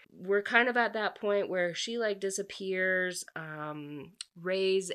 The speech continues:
and her name's Ash, they fall in love, and there's, like, more sex scenes, which are great. Um, little, it gets a little bit more descriptive as, uh, it goes into the movie.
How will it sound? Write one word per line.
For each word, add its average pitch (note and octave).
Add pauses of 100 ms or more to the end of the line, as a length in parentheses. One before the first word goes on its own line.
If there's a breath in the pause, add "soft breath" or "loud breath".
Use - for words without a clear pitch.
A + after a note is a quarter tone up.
and D#3+
her -
name's D3+
Ash, F3
they E3
fall C#3+
in C3+
love, A3
and D3+
there's, D3
like, C#3+
more C#3+
sex -
scenes, A3
which F3
are E3
great. A3+ (100)
Um, D#3+
little, F#3+
it F3
gets G3+
a F3+
little C4
bit F#4
more F4
descriptive D#4+
as, B3 (480 loud breath)
uh, F#3+
it G3
goes G3
into F#3
the E3+
movie. G#3